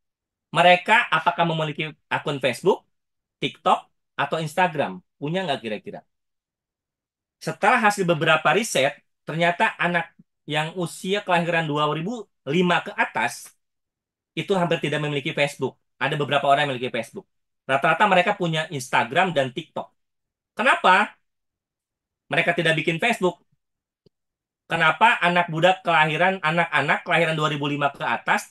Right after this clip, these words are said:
tidak memiliki akun Facebook? Atau kalaupun punya Facebook tidak aktif? Kenapa kira-kira? Boleh ada yang unmute, boleh.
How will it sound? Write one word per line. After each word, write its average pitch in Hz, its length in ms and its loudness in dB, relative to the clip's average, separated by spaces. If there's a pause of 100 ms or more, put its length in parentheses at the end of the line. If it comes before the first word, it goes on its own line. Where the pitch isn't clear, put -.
tidak 165 320 0
memiliki 143 400 -4
akun 175 400 -6
Facebook? 160 400 -8
Atau 185 300 2
kalaupun 165 260 0
punya 151 240 -4
Facebook 156 320 -4
tidak 143 160 0 (140)
aktif? - 180 -10 (1120)
Kenapa 139 320 -4
kira-kira? 104 320 -14 (840)
Boleh 143 320 2
ada 135 160 0
yang 131 100 -6 (140)
unmute, 131 340 -6
boleh. 90 220 -10